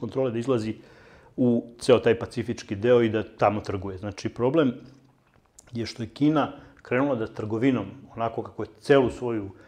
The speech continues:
istoriju od nekoliko hiljada godina osvajala svet, osvajala po znacima navoda, jednostavno pridobijate svojim uspešnim trgovačkim modelima. To Amerika hoće da spreči.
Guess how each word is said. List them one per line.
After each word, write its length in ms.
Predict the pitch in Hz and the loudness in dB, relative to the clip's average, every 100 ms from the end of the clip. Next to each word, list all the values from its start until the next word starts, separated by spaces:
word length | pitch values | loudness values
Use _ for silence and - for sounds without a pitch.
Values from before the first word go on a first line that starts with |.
| - _ | -20 _
istoriju 400 | 113 - 123 110 | -10 -2 0 2
od 80 | 101 | -2
nekoliko 320 | 117 113 98 | -4 -6 -8
hiljada 320 | - 117 104 | -8 -4 -4
godina 360 | 101 113 107 104 | -2 -2 -2 -6
osvajala 400 | 98 - 110 98 | -8 -6 -4 -4
svet, 300 | - 123 113 - - | -6 -8 -8 -12 -16
osvajala 400 | - - 117 113 | -14 -2 4 4
po 120 | 110 107 | 2 2
znacima 320 | 131 - 131 | 2 2 2
navoda, 320 | 147 160 107 | 6 6 6
jednostavno 360 | 104 - - - | 0 -2 -2 0
pridobijate 640 | 151 170 165 123 - 107 - | 2 2 6 4 4 -8 -8
svojim 360 | - 113 110 117 - - - - | -4 -2 -2 -6 -12 -20 -6 0
uspešnim 840 | 131 - 127 - 113 113 110 117 - 120 | 0 2 0 0 -2 -2 -4 -8 -12 -6
trgovačkim 500 | 127 113 113 - 110 | 0 0 0 -4 -4
modelima. 480 | 110 104 101 92 - - - - - - - _ _ _ _ _ | -2 0 0 -2 -10 -20 -20 -20 -20 -20 -20 _ _ _ _ _
To 180 | 156 139 | 8 8
Amerika 320 | 127 120 117 | 8 2 -2
hoće 260 | 110 113 107 | -4 -6 -8
da 40 | |
spreči. 460 | - 101 - - | -12 -14 -12 -14